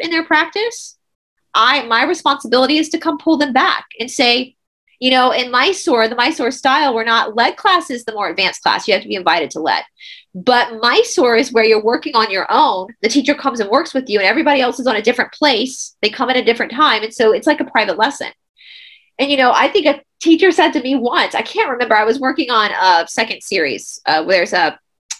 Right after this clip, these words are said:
pinch my ri-, a posture called Karandavasana. And it's a forearm balance, pinch my rasana, and you're up, and you have to pull, kick your feet into a Padmasana,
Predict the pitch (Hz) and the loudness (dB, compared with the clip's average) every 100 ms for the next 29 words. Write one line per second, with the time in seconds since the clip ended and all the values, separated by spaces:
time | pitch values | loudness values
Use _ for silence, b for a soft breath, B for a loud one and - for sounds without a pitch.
0 | _ - 339 - 262 233 202 202 202 196 | _ -4 -2 0 2 4 2 2 0 -2
1 | 196 302 302 330 - 233 233 - 185 180 | -2 0 0 -2 0 0 0 -2 -2 0
2 | 160 156 - 76 - _ B B B 202 | -2 -4 -8 -12 -12 _ B B B -2
3 | 220 220 - 208 311 294 294 269 247 196 | 2 0 0 -2 4 6 6 4 2 0
4 | 180 180 - 277 - 202 202 214 240 - | 0 -2 -6 -10 -4 0 2 2 2 -2
5 | 196 190 180 - 285 240 226 - 220 269 | -4 -2 -6 0 2 2 -2 -6 -2 -2
6 | 226 220 - 330 339 - - - 359 302 | -2 -6 -6 0 0 -2 -2 -2 0 -2
7 | 262 262 254 247 269 226 - 214 202 240 | -2 0 0 2 0 0 0 -2 2 2
8 | 330 - 202 | 2 -2 0